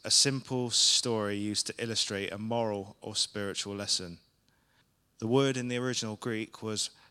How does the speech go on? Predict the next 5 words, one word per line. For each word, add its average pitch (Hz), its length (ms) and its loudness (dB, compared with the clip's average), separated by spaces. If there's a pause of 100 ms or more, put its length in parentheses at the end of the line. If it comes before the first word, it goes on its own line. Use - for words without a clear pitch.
(140)
paravoli, 110 760 2 (400)
where 110 280 0
voli 110 380 2
means 107 600 0
throwing 117 540 0